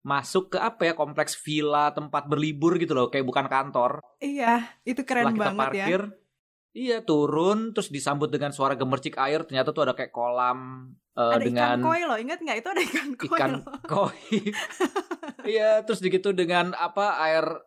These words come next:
Speaker 1: air mancur.
Speaker 2: Air mancur.
Speaker 1: Sampingnya ada tempat bermain pingpong
Speaker 2: Iya,
Speaker 1: gitu ya.
Speaker 2: itu
Speaker 1: Udah
Speaker 2: masih
Speaker 1: kayak,
Speaker 2: ingat
Speaker 1: kayak,
Speaker 2: ya.
Speaker 1: aduh, inget banget, kayak bukan kantor nih yang, ya ampun, tamannya juga yang bagus banget. Ini kantor nih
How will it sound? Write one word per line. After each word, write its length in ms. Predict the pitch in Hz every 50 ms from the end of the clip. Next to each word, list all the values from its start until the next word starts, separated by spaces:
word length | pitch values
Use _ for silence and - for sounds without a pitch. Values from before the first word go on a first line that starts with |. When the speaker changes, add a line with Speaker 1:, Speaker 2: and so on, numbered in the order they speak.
| _ _
Speaker 1:
air 180 | - 160 165 165
mancur. 380 | 170 170 170 170 170 165 175
Speaker 2:
Air 160 | 254 262 - 269 277 277 -
mancur. 420 | 262 - - 311 320 320 311 285 247 208 190 180 _
Speaker 1:
Sampingnya 540 | - - 143 143 139 165 156 175 180 170 160
ada 120 | 160 156
tempat 340 | 151 - 160 147 139 156 143 143
bermain 380 | 147 151 151 156 151 156 156 156
pingpong 760 | - 170 165 170 170 - - 175 175 175 175 175 180 180 180 180
Speaker 2:
Iya, 60 | 170
Speaker 1:
gitu 200 | - - 233 226
ya. 140 | 226 226 220
Speaker 2:
itu 100 | 220 233 220
Speaker 1:
Udah 220 | 220 220 - 190
Speaker 2:
masih 160 | - - 208 214
Speaker 1:
kayak, 140 | 240 233 247
Speaker 2:
ingat 140 | 214 208
Speaker 1:
kayak, 100 | 208 233
Speaker 2:
ya. 140 | 214 208 247 269 262 - _ _ - -
Speaker 1:
aduh, 340 | - 185 175 185 170 143 127 - - - - -
inget 220 | 185 147 165 151
banget, 240 | 147 147 156 160 156
kayak 140 | - 165 156
bukan 180 | 156 170 170 165
kantor 340 | 165 160 160 165 185 190
nih 120 | 190 226 220
yang, 120 | 202 190 - _ _ _ _ _
ya 140 | - 190 190
ampun, 300 | 190 180 - 202 202 202
tamannya 380 | 190 180 165 175 175 175 180 185
juga 180 | 185 180 170 165
yang 140 | 165 165 165
bagus 480 | 160 160 160 156 151 151 165 165 160 147
banget. 800 | 143 156 156 160 160 160 165 170 165 160 165 175 180 180 - _ _ _ _ _
Ini 140 | - 247 285
kantor 520 | - 285 202 139 120 107 117 160 196 226 233
nih 180 | 262 277 240